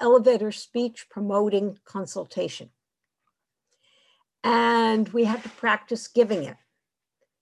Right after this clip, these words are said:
to different staff in the schools. Uh, and his idea of getting a foot in the door. You see which teachers you can start with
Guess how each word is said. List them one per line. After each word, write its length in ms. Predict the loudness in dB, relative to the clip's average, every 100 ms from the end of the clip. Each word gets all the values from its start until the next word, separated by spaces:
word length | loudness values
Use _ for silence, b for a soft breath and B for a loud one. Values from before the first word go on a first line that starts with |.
| _ _
to 800 | -2 0 2 0 -2 -2 -4 -6
different 460 | -2 -2 -2 -6 -8 _ _ _ _ -20
staff 720 | -16 0 4 4 0 -8 -20 _
in 180 | -10 -8
the 80 | -8
schools. 720 | -10 -8 -6 -6 -10 -14 -20 _ _ _ _ _ _ _ _ _ -10
Uh, 680 | -8 -6 -6 -6 -6 -8 -14 _ -10
and 840 | -8 -6 -6 -8 -8 -10 -12 -14 -16
his 380 | -12 -8 -6 -4
idea 640 | -4 -2 -2 0 -2 -4 -8
of 460 | -4 -4 -4 -10 -18 -20 _ _ _ -4
getting 260 | -2 -2
a 40 | -4
foot 300 | -2 2 4
in 120 | 2
the 100 | 2
door. 540 | 2 4 4 2 -10 _ _ _ _ _ _ _ _ _ _ _ -10
You 200 | -6 -6
see 420 | -4 0 0 0
which 640 | -2 2 4 4 2 -14
teachers 460 | -6 -4 -4 -6 -4
you 100 | -6
can 180 | -4 -6
start 500 | -6 -4 -2 -2 -4
with 240 | -10 -10